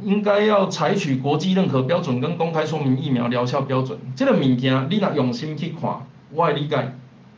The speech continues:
，E U A大家国家拢无共款，安尼请问国际标准是对一个国家？那咱会当提案的，安尼咱讲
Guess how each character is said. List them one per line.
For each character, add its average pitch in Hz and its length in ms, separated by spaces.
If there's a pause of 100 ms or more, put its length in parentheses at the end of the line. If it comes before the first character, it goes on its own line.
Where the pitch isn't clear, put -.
(320)
，E 220 160
U 220 200
A 196 280 (480)
大 113 80
家 120 100
国 123 140
家 143 100
拢 143 120
无 131 100
共 - 160
款， 120 260 (320)
安 156 80
尼 180 100
请 180 160
问 135 120
国 185 100
际 123 140
标 123 160
准 139 160
是 - 120
对 147 160
一 117 40
个 113 160
国 117 200
家？ - 160 (600)
那 208 160 (100)
咱 254 140
会 185 120
当 208 220 (280)
提 196 160
案 147 120
的， 147 80 (140)
安 185 120
尼 175 60
咱 180 120
讲 185 140